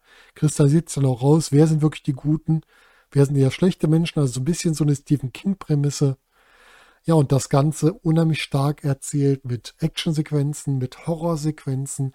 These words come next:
mit Familien- und Freundschaftssequenzen.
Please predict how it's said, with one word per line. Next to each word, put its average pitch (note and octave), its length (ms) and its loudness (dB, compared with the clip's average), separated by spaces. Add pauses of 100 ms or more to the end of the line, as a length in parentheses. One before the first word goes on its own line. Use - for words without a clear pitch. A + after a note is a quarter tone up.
(320)
mit C#3+ 180 4
Familien- F3 800 4
und D3+ 160 -2
Freundschaftssequenzen. C3+ 1200 -4